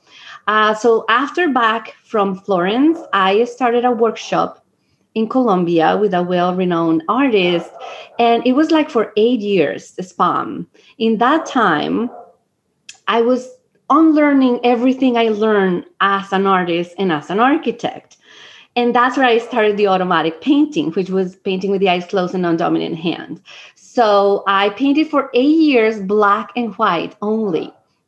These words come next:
to find my voice and my language as an artist. And that became an interesting inner process, um, of finding myself as a person and really unlearning things that I, you know, I had, um,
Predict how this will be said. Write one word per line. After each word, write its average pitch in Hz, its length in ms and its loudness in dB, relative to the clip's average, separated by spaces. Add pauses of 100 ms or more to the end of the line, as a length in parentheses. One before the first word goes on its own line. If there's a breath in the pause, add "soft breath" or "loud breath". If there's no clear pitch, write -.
(100)
to 254 140 2
find 262 640 0
my 202 200 0
voice 180 500 -2
and 190 120 0
my 180 180 0
language 170 480 -2
as 180 240 -4
an 160 100 0
artist. - 480 -6 (440 loud breath)
And 262 240 2
that 269 220 2
became 240 400 0
an 190 140 0
interesting 190 680 -4
inner 196 280 -2
process, 180 680 -4 (520 loud breath)
um, 180 460 0
of 196 120 -4
finding 202 480 -2
myself 202 460 0
as 403 100 -2
a 185 60 -4
person 170 420 -2
and 180 160 0
really 202 240 0
unlearning 190 760 0
things 160 360 -2
that 170 140 -2
I, 165 340 -2 (400 soft breath)
you 208 100 -2
know, 180 300 2
I 190 140 0
had, 190 560 -4 (480 soft breath)
um, 170 640 -2